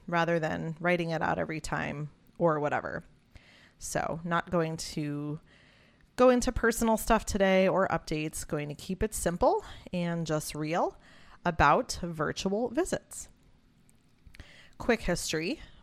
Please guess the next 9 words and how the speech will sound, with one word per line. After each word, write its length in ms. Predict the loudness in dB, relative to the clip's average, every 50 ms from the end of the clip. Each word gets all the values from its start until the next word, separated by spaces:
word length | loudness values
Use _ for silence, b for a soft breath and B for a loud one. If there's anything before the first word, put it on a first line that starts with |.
| B
Margot 380 | -2 0 0 2 2 2 2 2
and 160 | 0 -2 -2
I 120 | -2 -4
both 540 | -4 2 4 6 6 6 6 4 0 -2 -4
have 380 | -8 -4 0 2 2 2 2 0
been 400 | -2 -2 -2 -2 -4 -6 -6 -8 -6
doing 480 | -6 -6 -4 -4 -4 -6 -6 -6 -8 -8
virtual 480 | -6 -4 -4 -4 -4 -4 -4 -4 -4 -4 -6
prenatals 720 | -6 -10 -10 -8 -8 -6 -4 -4 -4 -4 -4 -8 -14 -16